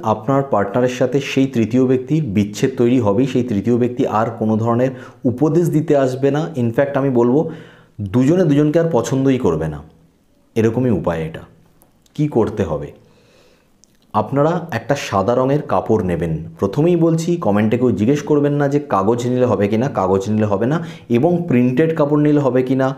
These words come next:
সেটাও হবে না। সাদা রঙেরই একদম প্লেন হোয়াইট ক্লথ লাগবে, সাদা রঙের কাপড় নেবেন। সাদা রঙের ওই কাপড়ের ওপর যেই তৃতীয় ব্যক্তিটি আপনার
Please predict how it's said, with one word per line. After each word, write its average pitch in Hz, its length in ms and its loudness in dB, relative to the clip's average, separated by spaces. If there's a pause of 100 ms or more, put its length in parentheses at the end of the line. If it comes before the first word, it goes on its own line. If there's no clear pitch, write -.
(340)
সেটাও 147 400 0
হবে 95 240 0
না। 80 260 -2
সাদা 117 480 -2
রঙেরই 104 380 2
একদম 107 300 0
প্লেন 120 540 0
হোয়াইট 98 400 -2
ক্লথ 92 260 -2
লাগবে, 82 300 -2
সাদা 98 360 -2
রঙের 123 300 0
কাপড় 107 340 0
নেবেন। 127 300 -2 (440)
সাদা 117 360 -2
রঙের 156 220 2
ওই 156 60 2
কাপড়ের 127 560 0
ওপর 95 320 -2 (1160)
যেই 131 540 0
তৃতীয় 127 360 2
ব্যক্তিটি 110 720 -2 (520)
আপনার 123 460 0